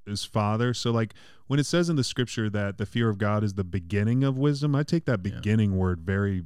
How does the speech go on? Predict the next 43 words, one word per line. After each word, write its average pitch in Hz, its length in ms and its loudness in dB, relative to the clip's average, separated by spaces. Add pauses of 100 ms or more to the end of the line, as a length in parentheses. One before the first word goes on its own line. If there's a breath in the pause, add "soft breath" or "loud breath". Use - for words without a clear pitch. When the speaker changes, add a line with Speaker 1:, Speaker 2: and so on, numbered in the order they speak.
Speaker 1:
powerfully, 113 640 0
like, 101 240 -2
in 98 80 0
the 98 80 0
sense 104 300 -2
of, 95 120 -4
like, 92 340 -2 (480 soft breath)
it's - 180 -2
the 131 100 4
beginning. 107 640 0
I 101 100 -4
don't 120 260 2
think 117 120 0
it's 107 160 -2
the 101 260 -4
end 113 520 4
of 90 180 -6
wisdom. 85 420 -6
I 98 80 -4
think, 107 280 -2 (440 soft breath)
I 107 120 0
think 123 200 2
it's, - 220 -2
it's 110 180 -2
where 117 280 6
a 104 100 -4
lot 127 240 2
of 120 100 2
us 104 380 0 (300)
start - 800 -2 (120)
is 107 260 -2
understanding 110 680 0
God's 113 300 0
bigger 110 340 0
than 160 160 0
me. 185 420 0
He's - 220 -4
stronger 135 460 0
than 147 160 0
me. 156 260 0 (100)
I'm 123 220 2
mortal, 117 640 2
tiny. 131 580 0